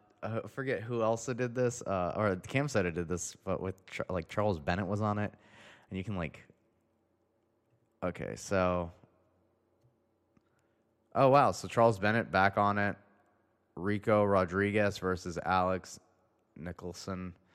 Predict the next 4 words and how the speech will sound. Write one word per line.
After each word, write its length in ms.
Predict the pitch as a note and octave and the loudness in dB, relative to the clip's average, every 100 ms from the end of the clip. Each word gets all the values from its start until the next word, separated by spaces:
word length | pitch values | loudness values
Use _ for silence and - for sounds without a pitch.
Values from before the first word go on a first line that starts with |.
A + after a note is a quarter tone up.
| _ _ - | _ _ -12
and 120 | E2+ | -8
then 180 | E2+ E2 | -6 -6
Bruce 540 | E2+ F2 F2+ - - - _ _ _ _ | -2 -2 -2 -4 -12 -16 _ _ _ _
Lutchmediel. 1200 | D2+ F2 E2+ - E2 D#2 _ - D#2 C2 D2+ G#1+ | -8 -6 -6 -8 -14 -14 _ -14 -12 -10 -10 -10